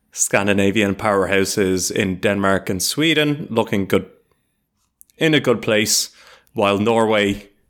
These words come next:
again, another team I trusted year on year, really not looking good after a loss to Slovenia. Um, any, any impressions on, um, those,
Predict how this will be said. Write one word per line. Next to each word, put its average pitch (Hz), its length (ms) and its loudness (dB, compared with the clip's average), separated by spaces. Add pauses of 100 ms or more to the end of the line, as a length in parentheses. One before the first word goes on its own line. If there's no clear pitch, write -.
again, 117 480 0
another 107 340 2
team 101 240 -2
I 92 80 2
trusted 87 640 -2 (260)
year 110 360 0
on 101 160 0
year, 92 360 0 (800)
really 120 960 2
not 104 300 2
looking 95 280 -2
good 95 280 2
after 98 280 0
a 95 60 2
loss 92 340 0
to - 80 -4
Slovenia. 92 720 -4 (600)
Um, 90 480 -4 (920)
any, 139 380 0
any 147 280 0
impressions 135 640 0
on, 107 460 -2 (480)
um, 95 600 -4 (520)
those, 123 280 0